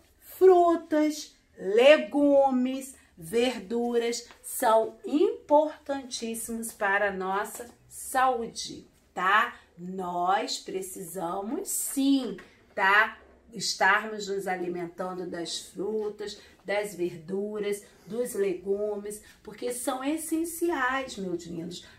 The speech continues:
porque nós precisamos para a nossa saúde,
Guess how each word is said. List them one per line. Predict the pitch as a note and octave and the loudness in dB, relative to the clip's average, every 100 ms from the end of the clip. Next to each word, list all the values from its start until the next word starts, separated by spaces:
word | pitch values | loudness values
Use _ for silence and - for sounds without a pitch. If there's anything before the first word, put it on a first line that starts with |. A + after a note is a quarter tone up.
| - | -20
porque | - A3 | -10 -8
nós | G#3 G#3 G#3+ A#3 E4+ G4 | -6 -4 -2 0 0 -2
precisamos | - A#3 A#3 A3 F3+ F3+ F3+ F#3+ G#3 - _ _ | -6 -10 -12 -12 -8 -6 -6 -8 -10 -16 _ _
para | G3 G3+ G3 | -4 -2 -2
a | F3+ | -4
nossa | F3+ F#3+ B3 C#4 - | -4 -2 -4 -4 -8
saúde, | C#4 - D4+ D#4 C#4+ - - - C4+ C4+ - - F3+ | -8 -4 2 4 4 -2 -10 -6 -4 -4 -8 -10 -8